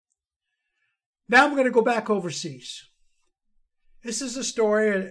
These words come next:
it's a letter from Ireland. Uh, it's called Make Up Your Mind Time. And this, this came out of, as I said, my, my monthly letter I get from Sinn Féin.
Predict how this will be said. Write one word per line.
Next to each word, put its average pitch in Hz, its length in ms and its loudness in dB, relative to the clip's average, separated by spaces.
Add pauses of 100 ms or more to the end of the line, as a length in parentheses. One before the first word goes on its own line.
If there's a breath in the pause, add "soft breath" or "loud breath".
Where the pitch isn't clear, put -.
it's 196 240 -4
a 202 60 -2
letter 226 340 2
from 208 260 -4
Ireland. 190 580 2 (880)
Uh, 202 260 2
it's 190 100 -8
called 247 380 -2 (480)
Make 254 300 -2
Up 254 180 -4
Your 240 120 -4
Mind 190 440 -2
Time. 143 380 -4 (840)
And 175 140 -8
this, 226 220 -6 (160)
this 226 220 -2
came 220 260 -2
out 214 220 4
of, 185 240 0
as 185 180 -4
I 180 80 0
said, 180 300 -2
my, 185 340 -2
my 185 180 -2
monthly 196 540 -4
letter 185 420 -2
I 170 120 0
get 175 260 -4
from 160 180 -10
Sinn 165 280 -8
Féin. 160 360 -10